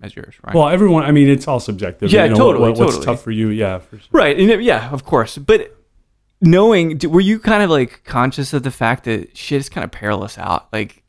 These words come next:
Speaker 1: I need to really watch my step and really be aware of my surroundings. Things that we ta-, take for granted, if we were in suburbia, that we would
Speaker 2: Mm-hmm.
Speaker 1: take for granted.
Speaker 2: Yeah, for sure. I mean,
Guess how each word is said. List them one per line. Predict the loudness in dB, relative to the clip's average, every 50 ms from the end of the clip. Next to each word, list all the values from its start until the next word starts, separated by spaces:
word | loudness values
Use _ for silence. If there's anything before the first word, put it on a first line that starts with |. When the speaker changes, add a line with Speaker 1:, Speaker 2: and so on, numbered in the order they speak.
| _ -6 -4
Speaker 1:
I | -2 0
need | 0 0 0
to | 0 -2
really | -2 0 -2 -2 -2 -2 -4
watch | -6 -4 -2 -2 -2 -2 -2 -6 -10 -18 -18 -16
my | -12 -10 -10 -10
step | -10 -10 -8 -6 -6 -6 -6
and | -8 -12 -12
really | -10 -8 -8 -8
be | -8 -8 -10 -10
aware | -10 -12 -14 -14 -12 -12 -14
of | -12
my | -12 -14 -14
surroundings. | -14 -16 -16 -14 -12 -10 -10 -10 -10 -12 -16 -18 -10 -4
Things | -2 -2 -2 -2
that | -2 -2
we | -2 -2 -2 -4 -6 _ _ _
ta-, | -20 -18 -18 -18 _ _
take | -14 -14 -14 -14 _
for | _ -20 -14
granted, | -10 -8 -8 -6 -6 -8 -8 -10 _ _ _ _ _ _ _ _ _ _ _ _ _ _ _ _ _ _ 0
if | 0 0 2 2
we | 2 4
were | 4 4 4 4 4 2
in | 0 -4
suburbia, | -6 -8 -4 -4 -4 -4 -6 -10 -12
that | -10
we | -10 -8
would | -4 -4
Speaker 2:
Mm-hmm. | -2 -4 -4 -6 -8 -14 _ _ _
Speaker 1:
take | -8 -8 -8
for | -8 -14 -20 -20 -20 _ _ _ _ _ _ _ _ _ _ _ _ _ _
granted. | -8 -4 -4 -2 -2 -2 -2
Speaker 2:
Yeah, | 0 0 0 0 -2 -6
for | -8 -8 -6 -6 -6
sure. | -6 -6 -6 -2 0 2 2 2 2 0 -4 -6
I | -4 -2 0
mean, | 2 2 2 0 0 -4 -6 -10 -12 -16